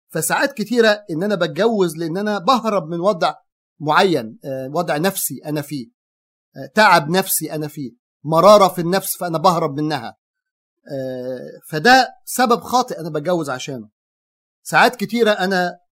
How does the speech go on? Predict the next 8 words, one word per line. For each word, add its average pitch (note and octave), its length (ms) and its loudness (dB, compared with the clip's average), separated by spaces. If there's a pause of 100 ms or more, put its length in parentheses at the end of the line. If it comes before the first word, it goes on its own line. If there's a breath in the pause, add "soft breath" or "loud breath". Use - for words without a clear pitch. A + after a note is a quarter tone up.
(160)
بتجوز E3 600 2
بسبب F3+ 560 -4 (360)
إن D#3 100 -4
أنا G3 140 0
بهرب G3 440 2
من F3 80 0
الوضع F3+ 320 2
الاجتماعي. D#3+ 600 -6